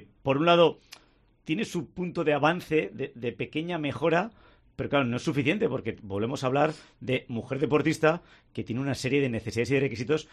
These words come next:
depende de qué deporte hablemos. No puede tener el mismo, el mismo cuerpo, la misma exigencia física,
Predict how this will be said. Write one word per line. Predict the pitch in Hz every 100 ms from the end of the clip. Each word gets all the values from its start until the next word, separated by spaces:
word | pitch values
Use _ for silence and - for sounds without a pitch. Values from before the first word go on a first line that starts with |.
| - -
depende | 104 123 131 147
de | 151 139
qué |
deporte | 139 135 123 107
hablemos. | 156 208 120
No | 117 110
puede | 127
tener | 123
el | 117
mismo, | 120
el | 123 - 110
mismo | 113 107 113 -
cuerpo, | 156 156 131
la | 107
misma | 110
exigencia | 127 120 127 104 127
física, | 113 139 123 117